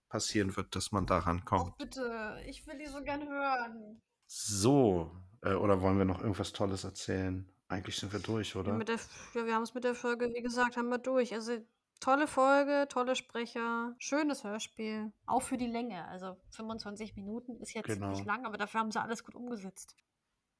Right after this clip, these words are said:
Speaker 1: Damit sind wir am Ende unserer Folgenbesprechung und der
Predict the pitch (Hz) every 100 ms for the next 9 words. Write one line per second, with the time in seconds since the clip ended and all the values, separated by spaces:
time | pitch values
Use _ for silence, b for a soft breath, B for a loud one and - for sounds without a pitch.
0 | _ 98 95 110 120 - 127 110 - 113
1 | 110 - - 104 123 117 113 110 107 101
2 | 101 92 90 87 - - - 117 139 156
3 | 160 - 147 156 165 156 151 143 - 110
4 | 110 - 98 101 95 95 98